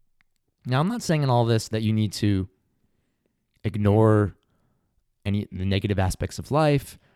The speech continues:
that you should just engage in positive thinking and forget about all this other stuff. And that's, that's, that's a misconception. I think the healthiest approach is to be, uh, in congruence with reality,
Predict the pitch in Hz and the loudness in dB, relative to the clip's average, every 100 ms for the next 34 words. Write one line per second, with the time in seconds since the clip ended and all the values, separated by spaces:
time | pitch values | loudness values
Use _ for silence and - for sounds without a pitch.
0 | _ - 90 90 - 104 98 95 92 110 | _ -2 0 0 -2 -6 -4 -4 -4 0
1 | 175 160 120 113 170 127 120 - 196 147 | 2 2 2 -2 -2 -2 -6 -4 -2 0
2 | 131 107 - _ _ - 135 123 113 107 | -2 -2 -6 _ _ -4 -2 0 -2 -4
3 | - _ _ - 160 190 175 156 156 156 | -8 _ _ -10 -2 0 2 2 2 0
4 | 151 143 180 175 156 170 147 123 - 135 | 0 0 0 0 0 -2 -2 -4 -6 -4
5 | 139 117 107 _ _ _ _ _ _ _ | -2 -4 -6 _ _ _ _ _ _ _
6 | _ _ - 127 - 165 - 147 - 165 | _ _ -6 -6 -4 -6 -4 -6 -2 0
7 | 165 - 147 123 92 - - 92 _ _ | 0 -2 -6 -4 -6 -8 -14 -16 _ _
8 | _ _ 107 135 110 104 127 151 196 185 | _ _ -8 -6 -4 -4 -2 -2 -2 -4
9 | 175 - 92 - - 101 - 92 101 98 | -4 -2 0 -2 -6 -8 -8 -8 -6 -4
10 | 92 - _ _ _ _ _ _ _ _ | -6 -10 _ _ _ _ _ _ _ _
11 | _ _ 50 50 50 _ _ 117 120 117 | _ _ -14 -12 -14 _ _ -6 -4 -2
12 | 117 107 123 98 120 185 127 - 92 101 | -4 -6 -6 -2 2 2 0 -4 -4 -2
13 | 95 87 113 90 85 87 | -2 -2 -2 -4 -6 -8